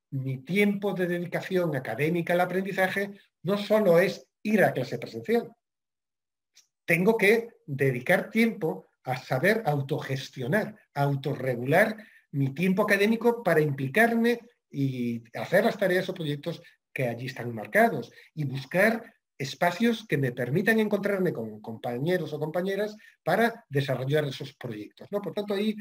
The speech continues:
insisto, cambios también importantes, eh, potenciar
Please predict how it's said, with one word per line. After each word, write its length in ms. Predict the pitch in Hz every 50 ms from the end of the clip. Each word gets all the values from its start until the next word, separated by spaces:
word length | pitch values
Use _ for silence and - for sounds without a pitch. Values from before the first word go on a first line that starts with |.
| - - _ _ _ _ _ _
insisto, 680 | - 151 139 135 185 - - - 202 202 202 202 - _ _ _
cambios 320 | - 180 180 170 165 143
también 280 | - - 151 156 151 151
importantes, 680 | 151 160 160 196 196 226 226 226 220 - 226 226 220 220 - _ _ _ _
eh, 720 | - 131 131 127 123 120 120 120 120 117 117 117 117 113 110
potenciar 580 | - 127 123 131 127 127 - 170 156 135 127 120